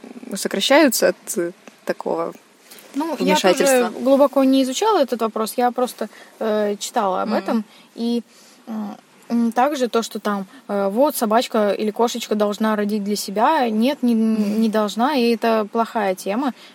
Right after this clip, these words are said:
Speaker 2: э, потому что это, опять же, огромная нагрузка на организм, который неизвестно для чего. Собачка не ходит такая и, и не думает: «О, боже, я так хочу щенков».
Speaker 1: <laughs> Да, многие дают кошкам родить.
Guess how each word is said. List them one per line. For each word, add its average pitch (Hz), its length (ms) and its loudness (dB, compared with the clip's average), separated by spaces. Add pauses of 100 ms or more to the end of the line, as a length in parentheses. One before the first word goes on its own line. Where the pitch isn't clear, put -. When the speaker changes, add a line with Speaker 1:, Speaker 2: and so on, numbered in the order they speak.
(100)
Speaker 2:
э, 196 180 -8
потому 202 280 -4
что 208 160 -4
это, 208 180 0
опять 233 240 0
же, 208 380 2 (140)
огромная 214 480 0
нагрузка 208 420 -4
на 208 200 -2
организм, 208 680 -2
который 214 300 -4
неизвестно 214 500 -2
для 202 120 -4
чего. 208 360 -2 (240)
Собачка 220 440 -2
не 233 100 4
ходит 285 320 0
такая 208 300 0
и, - 160 -6 (340)
и - 20 -6
не 226 120 2
думает: 226 280 2
«О, 220 60 2
боже, 240 300 2
я 208 140 0
так 208 160 -4
хочу 220 220 -6
щенков». 220 420 0
Speaker 1:
<laughs> 226 760 -2 (1800)
Да, 196 140 0
многие 190 360 2
дают 180 300 -2
кошкам - 320 -8
родить. 180 400 -4